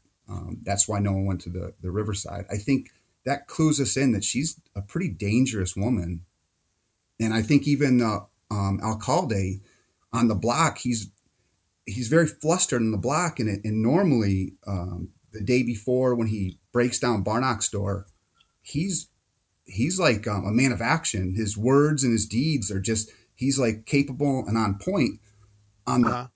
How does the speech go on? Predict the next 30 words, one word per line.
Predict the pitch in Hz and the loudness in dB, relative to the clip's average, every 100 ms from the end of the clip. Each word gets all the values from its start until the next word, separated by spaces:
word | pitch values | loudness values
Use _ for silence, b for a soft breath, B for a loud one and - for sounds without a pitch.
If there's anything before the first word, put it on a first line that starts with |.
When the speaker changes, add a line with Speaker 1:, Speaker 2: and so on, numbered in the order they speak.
| 139 | 4
Speaker 1:
on | 135 | 6
the | |
block, | 98 120 320 320 | 6 2 0 0
he's | 147 127 | 0 2
a | |
mess. | 104 123 202 110 - - - | 4 4 4 2 0 -2 -4
I | 113 | -2
think | 170 165 | 0 2
he's | 180 131 | 2 2
a | |
mess | 110 135 202 - | 2 2 2 -2
because | 117 104 107 104 98 - _ _ _ | -4 -4 -4 -4 -6 -8 _ _ _
he's | - 190 262 - - | -4 -2 2 2 2
a | |
little | 123 120 | 0 2
bit | 131 | 2
scared | - 127 127 | 2 4 4
of | 120 | 4
Moana | 123 127 107 | 2 2 0
too. | - 226 151 95 - _ _ _ | -2 -2 -4 -6 -12 _ _ _
And | 113 | 0
he | 135 | 4
doesn't | 143 147 | 4 6
know | 127 | 4
what's | 120 127 | 2 0
gonna | 139 110 | 0 0
happen. | 127 156 113 98 95 - | 0 -2 0 -2 -2 -6
He, | 110 - | -6 -2
until | 113 160 175 | 2 4 4
she's | - 165 139 - | 4 2 0 -2